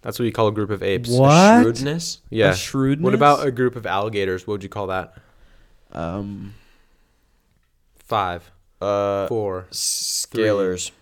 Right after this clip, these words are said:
Speaker 1: Two.
Speaker 2: A truffle.
Speaker 1: One. It's a congregation.
Speaker 3: Oh, like the
Speaker 2: That's what I
Speaker 3: church.
Speaker 2: call, that is wild.
Speaker 1: What do you call a group of bats? This one's actually kinda sick. Five.
Speaker 3: Uh,
Speaker 1: Four. Three.
Speaker 2: A posse.
Speaker 1: Two.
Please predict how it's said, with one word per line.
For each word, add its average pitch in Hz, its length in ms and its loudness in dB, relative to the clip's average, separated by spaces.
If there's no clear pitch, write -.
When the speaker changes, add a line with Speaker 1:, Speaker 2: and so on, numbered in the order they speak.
Speaker 1:
Two. 113 400 -8
Speaker 2:
A 117 60 -4
truffle. 113 540 -6
Speaker 1:
One. 101 320 -12
It's - 100 -16
a 95 100 -6
congregation. 90 1080 -6
Speaker 3:
Oh, 120 260 -4
like 90 200 -4
the 80 80 -10
Speaker 2:
That's - 180 -10
what - 20 -6
I - 60 0
Speaker 3:
church. - 120 -8
Speaker 2:
call, 143 340 -6
that 170 180 -6
is 110 80 -12
wild. 104 500 -8
Speaker 1:
What 123 100 -4
do 139 60 0
you 139 40 -8
call 156 160 4
a 139 40 2
group 120 200 -4
of 101 80 -12
bats? 92 340 -2
This 107 140 -10
one's 120 140 -8
actually 98 260 -6
kinda 92 180 -12
sick. 85 320 -12
Five. 90 360 -8
Speaker 3:
Uh, 87 260 -10
Speaker 1:
Four. 92 400 -12
Three. 95 440 -14
Speaker 2:
A - 80 -6
posse. 110 600 -2
Speaker 1:
Two. 104 440 -12